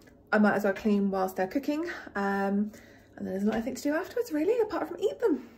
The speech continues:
So I will see you when they come out the oven. Okay, guys, they are out of the oven, and oh my God, do they smell delicious. If you like chocolate orange,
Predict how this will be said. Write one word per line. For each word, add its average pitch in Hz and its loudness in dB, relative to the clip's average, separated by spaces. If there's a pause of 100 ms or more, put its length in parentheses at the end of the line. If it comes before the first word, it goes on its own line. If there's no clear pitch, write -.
So - -4
I 240 0
will 233 0
see 233 -4
you 240 -2
when 226 2
they 247 0
come 262 -6
out - -6
the 269 -2
oven. 339 -4 (1800)
Okay, 202 2
guys, 196 -2 (240)
they 220 -2
are 208 2
out 185 0
of 190 -8
the 180 0
oven, 160 -2 (280)
and 175 -2 (360)
oh 233 4
my 208 0
God, 180 -4
do - -10
they 175 -6
smell 170 -10
delicious. 165 -6 (600)
If - -18
you 254 -4
like 220 0
chocolate - -8
orange, 165 -4